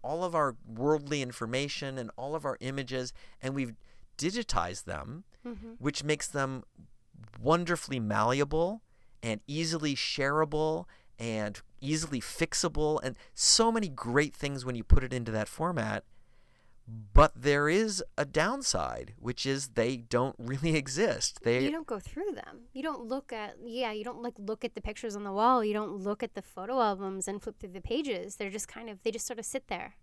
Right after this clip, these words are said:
Speaker 2: and they almost die. I mean, like, I,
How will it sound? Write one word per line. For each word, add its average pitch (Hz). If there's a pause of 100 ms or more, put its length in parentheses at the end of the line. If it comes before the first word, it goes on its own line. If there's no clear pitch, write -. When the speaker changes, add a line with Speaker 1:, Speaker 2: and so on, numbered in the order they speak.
Speaker 2:
and 214
they 214
almost 202 (840)
die. 214 (120)
I 226
mean, 247
like, 214
I, -